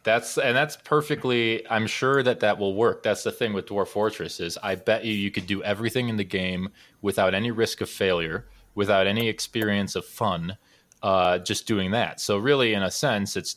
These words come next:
totally unnecessary to go to the depths that I would go to or other people might go to,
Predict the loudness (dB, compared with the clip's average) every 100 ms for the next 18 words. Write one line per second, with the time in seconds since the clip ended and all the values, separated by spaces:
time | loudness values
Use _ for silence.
0 | -4 2 2 2 0 0 -2 -2 -6 -4
1 | -4 -8 -12 -6 0 2 2 0 -2 0
2 | 0 -4 -10 -12 -8 0 0 2 0 2
3 | 0 0 0 0 -6 -6 -6 -4 -2 -2
4 | -4 -4 -2 -6 -8 -6 -6 -4 -4 -4
5 | -8 -8